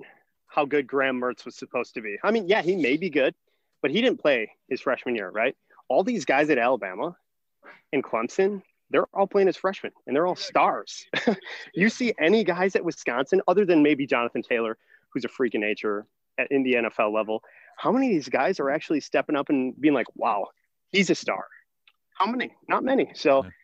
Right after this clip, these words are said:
Speaker 1: yeah, until, until the recruiting process changes or people stop going to play for Dabo Swinney and Nick Saban, how's it gonna change? Lincoln Riley is gonna get his team. They're gonna be elite in the next two years. So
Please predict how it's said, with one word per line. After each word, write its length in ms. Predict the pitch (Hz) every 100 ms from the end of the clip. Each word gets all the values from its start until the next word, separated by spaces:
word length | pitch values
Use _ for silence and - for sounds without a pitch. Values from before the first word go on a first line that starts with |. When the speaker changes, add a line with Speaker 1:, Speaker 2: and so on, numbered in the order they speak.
| _ -
Speaker 1:
yeah, 80 |
until, 400 | 139 - 160 151
until 240 | 131 113 143
the 60 | 147 143
recruiting 380 | - 170 185
process 420 | - 120 107 123 -
changes 460 | 127 117 127 123
or 320 | 120 117 120 - _ _ _
people 260 | - 123 139
stop 320 | - 117 139
going 180 | 147 151
to 60 | 147
play 240 | 160 160
for 340 | 156 170 165 156 - _ -
Dabo 280 | 101 139 151
Swinney 560 | - 143 160 170 165
and 180 | 135 120 - _ _ _ _ _ _
Nick 160 | 131 143
Saban, 400 | - 147 165 165
how's 280 | - 127 135
it 40 |
gonna 120 | 135
change? 300 | 123 127 107 -
Lincoln 260 | 139 143 123
Riley 400 | 127 147 156 165 - - _
is 140 | 123 110
gonna 160 | 135
get 240 | 123 143 135
his 200 | 135 -
team. 260 | 139 127 -
They're 120 | 147 143
gonna 140 | 151
be 120 | 139 135
elite 500 | 117 117 127 98 - _ _ -
in 100 | 127
the 80 |
next 260 | 120 117 -
two 120 | 135
years. 320 | 113 104 101 -
So 340 | - 117 110